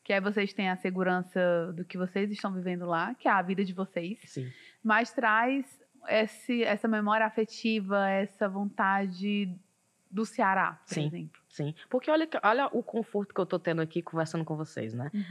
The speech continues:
Speaker 2: Agora imagina isso com quatro mais amigas que vieram de Fortaleza
Speaker 1: Uhum.
Speaker 2: e estão vivendo no mesmo loca-, local que você, e tudo que você falar, elas vão entender e vão dizer ou viveram parecido,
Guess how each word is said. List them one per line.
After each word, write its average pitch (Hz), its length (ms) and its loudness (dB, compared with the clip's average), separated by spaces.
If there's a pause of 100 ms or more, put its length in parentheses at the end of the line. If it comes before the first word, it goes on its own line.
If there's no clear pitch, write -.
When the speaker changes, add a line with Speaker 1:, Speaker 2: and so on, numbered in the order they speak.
(100)
Speaker 2:
Agora 175 180 2
imagina 196 460 2
isso 196 300 -2
com 185 180 -2
quatro 220 420 2
mais 151 320 2
amigas 156 520 0
que - 180 -8 (160)
vieram 170 640 0
de 196 100 -10
Fortaleza 165 580 -4 (120)
Speaker 1:
Uhum. 220 240 -16
Speaker 2:
e 214 80 0
estão 240 400 -2
vivendo 202 280 0
no 165 120 0
mesmo 220 240 0
loca-, 214 260 -6
local 160 320 0
que 160 100 -10
você, 147 500 -2
e 175 140 -2
tudo 302 300 -2
que - 100 -12
você 220 280 -4
falar, 170 580 0 (240)
elas 175 300 2
vão 190 180 0
entender 180 760 0 (320)
e 175 80 0
vão 175 120 2
dizer 160 360 -2
ou 226 160 4
viveram 180 340 0
parecido, 170 880 -2